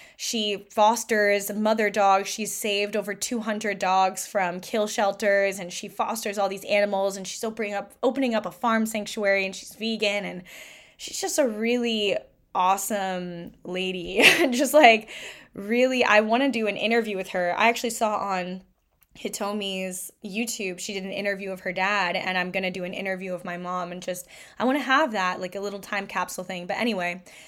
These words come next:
something that I'm doing is, I always as a kid used to feel like I, I need to create this moment of m-, with my mom outside of my life with her, like, outside of her life, actually.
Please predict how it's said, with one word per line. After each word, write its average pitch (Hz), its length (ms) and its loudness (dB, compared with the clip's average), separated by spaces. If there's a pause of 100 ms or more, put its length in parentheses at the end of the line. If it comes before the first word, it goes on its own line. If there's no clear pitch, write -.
(160)
something 277 360 2
that 247 120 4
I'm 220 160 2
doing 220 400 0
is, 190 340 -2 (120)
I 220 160 6
always 254 420 4
as 220 140 0
a 202 60 -2
kid 202 360 -2
used 196 200 -8
to 214 40 -8
feel 196 220 -6
like 180 240 -2
I, 240 420 4
I 220 80 2
need 254 200 0
to 311 100 -2
create 208 800 -2
this 208 200 -2
moment 196 600 0
of 208 240 2
m-, 190 160 -10 (300)
with 240 280 2
my 220 120 2
mom 196 380 2
outside 208 720 2
of 190 440 2 (840)
my 196 300 0
life 185 360 2
with - 160 -6
her, - 420 -6
like, 208 200 4
outside 220 400 4
of 226 60 -4
her 240 260 2
life, 180 340 -2
actually. - 680 -6